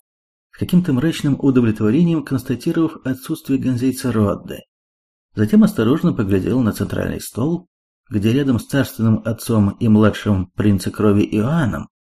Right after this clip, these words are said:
сидела самая главная загадка и наиболее охраняемая тайна Московии. Сколько он отправил донесений о чудесных исцелениях и прочих странностях, буквально окружающих будущего царя.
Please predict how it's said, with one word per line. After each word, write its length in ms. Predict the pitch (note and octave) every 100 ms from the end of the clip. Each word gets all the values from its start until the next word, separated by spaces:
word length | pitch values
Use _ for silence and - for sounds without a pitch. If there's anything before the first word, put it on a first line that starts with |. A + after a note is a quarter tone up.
| _ _ _
сидела 380 | G#2+ D#3+ F3+
самая 380 | - E3 D#3+ D3
главная 460 | A2+ C#3+ D3+ C#3 B2
загадка 640 | G#2+ G#2+ F3+ F3+ E3+ D#3+ - _ _ _ _
и 120 | D#3
наиболее 600 | D#3 D3 A#2 D#3 D#3 C#3+
охраняемая 840 | - C3 A2+ A#2+ G#2 A2 C3+ C3 A2+
тайна 320 | - F#2+ G#2
Московии. 640 | G2+ F2 - - - - _ _ _ _ _ _ -
Сколько 400 | - G#2+ F#2 G#2
он 260 | G2 F#2 -
отправил 480 | G#2+ - G2+ G2 F#2+
донесений 640 | G2 G2 - A#2 C#3+ G2+
о 40 |
чудесных 540 | F#2+ G#2+ G#2 G2 G#2+ -
исцелениях 720 | A#2 G#2+ - G2 B2+ D3+ D3 -
и 100 | -
прочих 360 | C#3 C3+ C3
странностях, 720 | - C#3 B2 F#2 - - D2+ - _ _ _ _ _
буквально 480 | G#2 G2+ A2 D#3 D3+
окружающих 920 | - F2 - G#2+ F#2 C#3 E3+ D#3 D3+
будущего 440 | C3+ D3+ C3 - B2
царя. 380 | - F2+ -